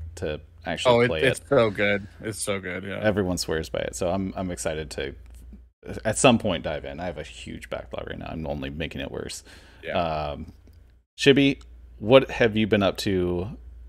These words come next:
Speaker 1: for the last however many X weeks that you want to disclose? <laughs> Any,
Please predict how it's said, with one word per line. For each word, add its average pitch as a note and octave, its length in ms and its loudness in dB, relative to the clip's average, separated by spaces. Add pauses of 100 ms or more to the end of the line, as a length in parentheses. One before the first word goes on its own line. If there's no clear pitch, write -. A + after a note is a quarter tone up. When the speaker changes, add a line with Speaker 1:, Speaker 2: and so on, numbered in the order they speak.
(380)
Speaker 1:
for G#2+ 100 2
the F2+ 100 0
last E2+ 520 0 (120)
however G2 520 4
many F2 320 -2 (100)
X - 280 -4
weeks F2 360 -4
that - 160 -4
you E2+ 160 -6
want D#2+ 300 -6
to D#2+ 400 -2 (100)
disclose? E2 800 -2
<laughs> A2+ 340 -6 (440)
Any, G#2 200 6